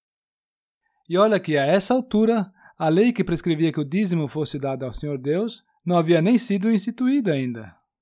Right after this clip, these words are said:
Pois bem, mas quem foi esse Melquisedeque que apareceu assim tão de repente?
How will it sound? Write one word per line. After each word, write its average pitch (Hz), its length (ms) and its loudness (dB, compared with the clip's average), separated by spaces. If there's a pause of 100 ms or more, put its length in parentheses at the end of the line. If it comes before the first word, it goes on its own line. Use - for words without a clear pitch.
(2000)
Pois 254 220 2
bem, 143 220 -2
mas 226 300 0
quem 285 160 -2
foi 254 240 0
esse 190 220 0
Melquisedeque 156 720 -2
que 147 140 -8
apareceu 160 560 -2
assim 165 480 -6
tão 214 260 -2
de 180 80 0
repente? 147 640 -6